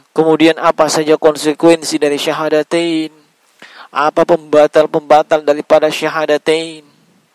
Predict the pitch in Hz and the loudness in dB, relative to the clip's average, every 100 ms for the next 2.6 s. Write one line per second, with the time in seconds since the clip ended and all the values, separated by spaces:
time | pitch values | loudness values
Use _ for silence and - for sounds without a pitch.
0 | _ _ _ - _ 214 294 294 311 302 | _ _ _ -20 _ -4 4 6 6 2
1 | 240 233 226 208 - 226 208 190 196 185 | 0 2 2 0 0 0 2 0 0 0
2 | 196 185 185 170 160 143 | 2 4 2 0 -2 -4